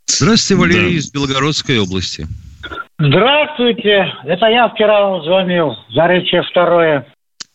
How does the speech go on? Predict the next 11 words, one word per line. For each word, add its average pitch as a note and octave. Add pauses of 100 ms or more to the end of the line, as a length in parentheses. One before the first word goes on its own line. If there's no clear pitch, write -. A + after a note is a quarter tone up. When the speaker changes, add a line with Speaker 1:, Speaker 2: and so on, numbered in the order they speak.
(320)
Speaker 2:
О, B2+
Speaker 3:
Очень F3+
Speaker 2:
и, -
Speaker 3:
приятно. E3+
Speaker 2:
и E3+
как G#3
там A3
индюшата G3+
<laughs> -
поживают? F#3+ (1600)
Speaker 3:
Прекрасно. C#3+